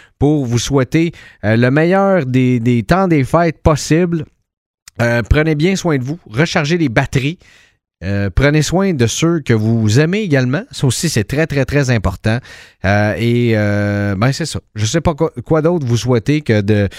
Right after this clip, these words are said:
euh, la santé, la prospérité. Comment Jean-Charles a dit ça ? Du succès dans vos études, santé, prospérité, tout le reste. Euh, bonheur, amour, succès. Euh, la meilleure des années deux mille vingt-quatre.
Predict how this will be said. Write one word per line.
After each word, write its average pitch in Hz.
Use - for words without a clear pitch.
euh, 107
la 131
santé, 190
la 139
prospérité. 160
Comment 190
Jean-Charles 165
a 135
dit 113
ça ? 147
Du 143
succès -
dans 160
vos 147
études, 139
santé, 165
prospérité, 127
tout 127
le 110
reste. 131
Euh, 113
bonheur, 147
amour, 135
succès. 147
Euh, 110
la 123
meilleure 160
des 127
années 139
deux 127
mille 127
vingt-quatre. 123